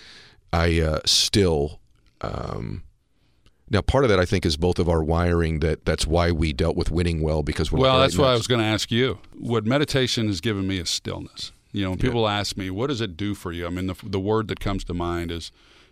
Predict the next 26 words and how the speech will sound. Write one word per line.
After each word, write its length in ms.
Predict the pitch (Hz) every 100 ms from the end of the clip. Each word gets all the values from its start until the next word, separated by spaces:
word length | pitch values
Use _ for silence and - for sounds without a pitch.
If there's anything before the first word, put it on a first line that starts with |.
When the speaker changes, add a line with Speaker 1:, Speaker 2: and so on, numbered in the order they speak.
| _
Speaker 2:
it 120 | 98
gi-, 100 | 123 117
it 80 | 104
gives 240 | 113 101
me 80 | 92
stillness 480 | - - 98 90 85
in 60 | 90
my 100 | 85
life, 300 | 85 87 -
because 300 | 95 95 104
I 100 | 107
was 160 | 98
like 240 | 98 90 101
you, 200 | 92 87
that, 160 | 87 - _ - -
you 100 | 107
know, 60 | 101
I 80 | 101
just 200 | 104 110
always 300 | 98 92 95
wanted, 240 | 95 101
I 140 | 101
just 160 | 101 92
Speaker 1:
Yeah. 60 | 110
Speaker 2:
had 100 |
to 80 | 82